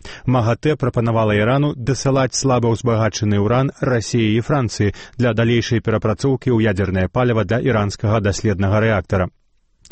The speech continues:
У эканоміцы З Ш А за апошні год упершыню зафіксаваны рост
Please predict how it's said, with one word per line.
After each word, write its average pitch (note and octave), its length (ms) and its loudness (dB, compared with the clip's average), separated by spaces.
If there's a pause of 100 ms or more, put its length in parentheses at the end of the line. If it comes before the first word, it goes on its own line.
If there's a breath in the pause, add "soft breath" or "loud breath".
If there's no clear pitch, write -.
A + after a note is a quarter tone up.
(360 loud breath)
У C3+ 120 2
эканоміцы F3+ 480 0
З E3+ 120 0
Ш - 180 -2
А C#3+ 180 2
за G#2+ 160 2
апошні A2 400 -2
год C#3 240 2
упершыню B2+ 600 0
зафіксаваны B2 680 0
рост B2+ 380 -2